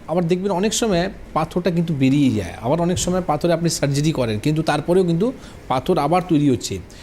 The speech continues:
তো এই পাথরটা বারবার হয় কেন, সেটা নিয়ে আজকে মেন আলোচনা, কি পাথর, এই পাথর থেকে কি কি ক্ষতি হতে পারে, তার সাথে সাথে আমাদের কিডনি কতটা নষ্ট হতে পারে, এটা নিয়ে আজকে অ্যাওয়ারনেস একটা প্রোগ্রাম,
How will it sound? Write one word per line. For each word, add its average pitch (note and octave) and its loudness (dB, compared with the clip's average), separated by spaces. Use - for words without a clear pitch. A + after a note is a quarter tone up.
তো G#3+ 2
এই A3 4
পাথরটা G#3+ -2
বারবার F#3 0
হয় D#3 2
কেন, F3 2
সেটা C#3 -2
নিয়ে E3 2
আজকে C#3+ -4
মেন C#3+ 0
আলোচনা, B2+ -2
কি C#3+ -2
পাথর, C3+ 0
এই F#3+ 2
পাথর E3 0
থেকে F3+ 0
কি E3+ -6
কি F#3+ -2
ক্ষতি D#3+ 2
হতে G3 4
পারে, D3 0
তার C#3 0
সাথে D#3+ 0
সাথে E3 2
আমাদের D#3+ 0
কিডনি D#3+ 2
কতটা F3+ -2
নষ্ট D#3 -4
হতে D#3 2
পারে, C#3 0
এটা C3+ 2
নিয়ে D#3+ 2
আজকে C#3 -2
অ্যাওয়ারনেস C3 0
একটা C#3+ -2
প্রোগ্রাম, C3 -2